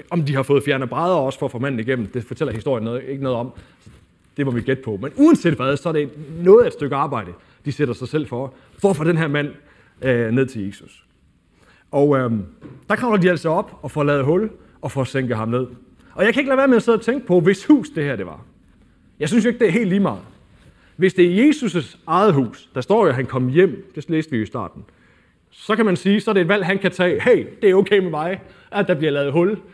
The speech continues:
i mit tag, for jeg synes egentlig, det er det hele værd.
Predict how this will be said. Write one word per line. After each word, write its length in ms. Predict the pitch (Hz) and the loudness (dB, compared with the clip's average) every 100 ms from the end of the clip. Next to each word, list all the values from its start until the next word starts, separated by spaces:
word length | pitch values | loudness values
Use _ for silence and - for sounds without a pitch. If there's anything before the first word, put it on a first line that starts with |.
| _ | _
i 100 | 170 | -2
mit 200 | 165 147 | 0 0
tag, 380 | - 202 120 90 _ _ | -2 -4 -4 -8 _ _
for 60 | 160 | -2
jeg 140 | 156 | -2
synes 180 | 202 175 | 0 0
egentlig, 240 | 165 127 | 0 0
det 240 | 147 151 131 | -4 -4 -6
er 160 | 113 | -10
det 160 | 113 127 | -8 -6
hele 160 | 139 117 | -4 -4
værd. 180 | 95 | -6